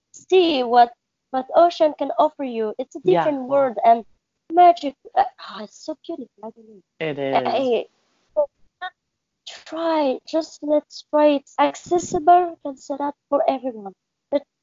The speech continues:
Speaker 1: yeah, and diving, the diving, I find my happiness bubble. Uh, it's so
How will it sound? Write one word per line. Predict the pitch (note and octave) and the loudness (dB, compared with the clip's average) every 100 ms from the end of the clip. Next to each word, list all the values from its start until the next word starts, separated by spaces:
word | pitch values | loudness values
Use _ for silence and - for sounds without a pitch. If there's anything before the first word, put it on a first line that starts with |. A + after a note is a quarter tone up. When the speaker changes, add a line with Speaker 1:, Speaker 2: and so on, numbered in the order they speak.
| _ _ _ - | _ _ _ -4
Speaker 1:
yeah, | D4 C#4+ C4 A#3+ | 0 4 2 4
and | B3+ C#4 C4+ - _ _ _ _ _ | 4 4 0 -8 _ _ _ _ _
diving, | C#4 D#4+ E4+ F4+ F4 _ _ - | 2 4 2 -4 -6 _ _ -18
the | C#4+ | -6
diving, | C4 B3+ C4+ C#4 | 0 0 0 -6
I | C4 A3+ _ _ | -8 -10 _ _
find | A3+ G#3+ A3 A3 | -6 -4 -6 -8
my | G#3 G3 G3 F#3+ _ _ - | -10 -10 -10 -12 _ _ -4
happiness | G3 G#3+ A3+ A3+ G#3+ | -2 -2 -8 -8 -12
bubble. | - G3+ G3 G3+ G3+ G3 G3+ - | -16 -16 -14 -12 -12 -14 -16 -14
Uh, | F#3 F#3 _ _ _ | -12 -12 _ _ _
it's | G#3+ | -10
so | - | -6